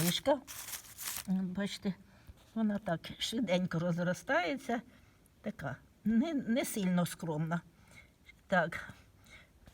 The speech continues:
Хайдон Сансет уже майже спить. Е, тут іде міні-скірт. Ну, міні-скірт знаменита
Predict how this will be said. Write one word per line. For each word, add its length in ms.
Хайдон 540
Сансет 600
уже 240
майже 420
спить. 600
Е, 280
тут 280
іде 300
міні-скірт. 800
Ну, 220
міні-скірт 760
знаменита 800